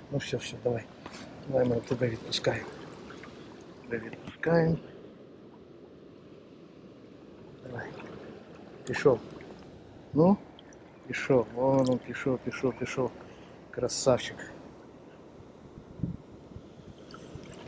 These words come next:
Користуючись нагодою, хочу передати привіт Вовки Ковальову. Він воює.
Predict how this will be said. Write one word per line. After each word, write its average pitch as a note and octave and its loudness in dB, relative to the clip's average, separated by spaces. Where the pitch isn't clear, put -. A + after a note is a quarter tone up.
Користуючись D3 8
нагодою, D3+ 12
хочу C#3+ 6
передати C#3+ 10
привіт D#3+ 8
Вовки E3 10
Ковальову. D3+ 12
Він C#3 8
воює. E3+ 12